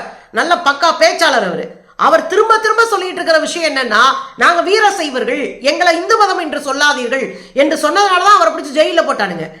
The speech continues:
அப்ப இங்கேயும் அந்த போராட்டம் எடுப்பதற்கான வலுவான களம் இருக்கிறது என்பதை இங்க இருக்கிற வீர சைவர்களுக்கும் இங்க இருக்கிற வீர வைணவர்களுக்கும் தெரிவித்துக் கொள்ளுகிறோம்.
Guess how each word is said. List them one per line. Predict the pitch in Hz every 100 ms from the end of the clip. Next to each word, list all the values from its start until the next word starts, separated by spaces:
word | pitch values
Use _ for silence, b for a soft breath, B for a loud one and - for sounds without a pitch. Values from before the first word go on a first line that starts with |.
| B B B
அப்ப | 233 285
இங்கேயும் | 262 320 339 370 403
அந்த | 415 330
போராட்டம் | 330 330 349 349 320
எடுப்பதற்கான | 285 285 302 285 269 254 254 269 B B B
வலுவான | 240 320 415 392 370 403
களம் | 392 311 320 403
இருக்கிறது | 381 302 311 320 285 311 269 - B B
என்பதை | 311 339 359 403 294
இங்க | 370 403
இருக்கிற | 392 359 392
வீர | 330 392 370
சைவர்களுக்கும் | 330 302 294 226 220 254 269 254 B B
இங்க | 269 349
இருக்கிற | 359 381 403
வீர | 311 403 392
வைணவர்களுக்கும் | 311 320 370 320 269 254 403 466
தெரிவித்துக் | 403 415 403 320
கொள்ளுகிறோம். | 294 254 277